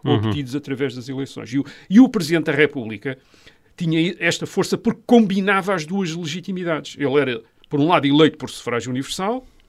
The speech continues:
Speaker 2: e era um general com um comando militar
Speaker 1: Certo.
Speaker 2: e com a presidência do Conselho da Revolução. Eh, isto é,
Speaker 1: Sim.
Speaker 2: este tipo de Presidente da República,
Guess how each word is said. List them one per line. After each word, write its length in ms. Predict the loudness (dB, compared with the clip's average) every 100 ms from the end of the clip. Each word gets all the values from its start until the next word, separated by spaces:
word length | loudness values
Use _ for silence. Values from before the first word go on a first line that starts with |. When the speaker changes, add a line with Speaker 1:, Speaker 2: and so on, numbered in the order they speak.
| _ _ _ _ _ _
Speaker 2:
e 180 | 0 8
era 100 | 8
um 100 | 8
general 440 | 2 2 4 4 4
com 180 | 6
um 120 | 8 8
comando 500 | 6 8 8 6 0
militar 540 | -2 -2 0 0 -2 -8 _ -18
Speaker 1:
Certo. 260 | -12 -2
Speaker 2:
e 100 | -2
com 200 | 2 6
a 60 | 6
presidência 580 | 4 0 0 0 -2 -4
do 120 | -4
Conselho 340 | -4 -4 -2
da 80 | -2
Revolução. 560 | -4 -8 -10 -8 -10 -12 _ _ _ -6
Eh, 800 | -4 -2 -2 -6 -18 -4 2 2
isto 180 | 2 4
é, 40 |
Speaker 1:
Sim. 80 | 6
Speaker 2:
este 180 | 6 4
tipo 200 | 0 -2
de 40 |
Presidente 280 | -2 -2 -2
da 60 | 2
República, 560 | 0 0 -2 -2 -2